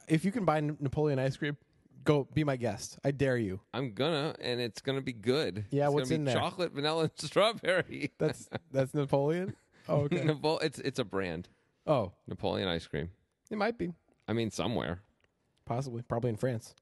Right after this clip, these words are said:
Speaker 2: Napoleon was the name of the pig in Animal Farm also.
Speaker 1: All right.
Speaker 2: Little Napoleon <laughs> trivia time for everybody.
Speaker 1: That's good to know.
Speaker 2: Yeah.
Speaker 1: Um, so the turn is a <laughs> nine of clubs.
Speaker 2: <laughs> Wait,
Speaker 1: Go-
Speaker 2: wasn't it Snowball?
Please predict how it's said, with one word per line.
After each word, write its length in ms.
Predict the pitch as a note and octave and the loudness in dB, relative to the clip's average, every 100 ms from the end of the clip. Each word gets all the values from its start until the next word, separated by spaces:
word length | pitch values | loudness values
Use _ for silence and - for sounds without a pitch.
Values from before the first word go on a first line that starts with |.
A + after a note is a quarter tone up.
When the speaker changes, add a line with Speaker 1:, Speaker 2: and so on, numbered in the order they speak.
| - | -4
Speaker 2:
Napoleon 340 | A#2+ D3 E3 | -2 0 0
was 120 | E3+ B2 | 0 -2
the 60 | |
name 140 | A#2+ A#2 | -2 -2
of 80 | G#2 | -4
the 80 | - | -6
pig 340 | - A#2+ - | -4 -4 -4
in 120 | - | -6
Animal 280 | C#2 G#2+ E2+ | -4 -4 -6
Farm 280 | - - - | -10 -12 -12
also. 260 | G2 - - _ _ _ _ _ - | -14 -14 -18 _ _ _ _ _ 0
Speaker 1:
All 80 | B2+ | 2
right. 80 | C3 | 4
Speaker 2:
Little 220 | B2 A2 - | 0 -4 -6
Napoleon 400 | A#2+ G2+ G#2+ A#2+ | -6 0 2 2
<laughs> 0 | |
trivia 360 | G#2+ B2+ C3 C#3+ | 2 0 2 0
time 380 | - C#3 B2 A#2+ - - | 0 0 0 -2 -8 -6
for 100 | - | 0
everybody. 540 | G#2 F#2 F#2+ G2+ F#2+ G2+ - _ _ | 2 0 -2 -2 -2 -4 -12 _ _
Speaker 1:
That's 180 | D#3+ C3+ | -2 -2
good 220 | - E3+ C#3+ | 0 -2 0
to 60 | |
know. 320 | C#3+ D#3 C#3 | 0 2 0
Speaker 2:
Yeah. 760 | F2 E2+ - - - D3+ C#3 C3 | -2 -6 -10 -16 -2 2 4 2
Speaker 1:
Um, 120 | C3 | 2
so 100 | F#3+ | 2
the 80 | E3+ | 4
turn 240 | C4+ D#4 | 6 4
is 100 | A#3+ | 2
a 40 | F#3 | 2
<laughs> 140 | - | 2
nine 140 | F3+ | 2
of 80 | D#3+ | 2
clubs. 460 | - C#3 E3+ G#3 - G3+ - - | 2 2 4 0 2 -2 -2 -20
Speaker 2:
<laughs> 300 | - - - | -20 -20 -4
Wait, 140 | - C#3 | 0 2
Speaker 1:
Go- 80 | F#3+ | 2
Speaker 2:
wasn't 220 | F3 A#3 F4+ | 0 -2 -4
it 40 | |
Snowball? 520 | - A#2 B2+ G3 B3+ | -2 0 2 0 -2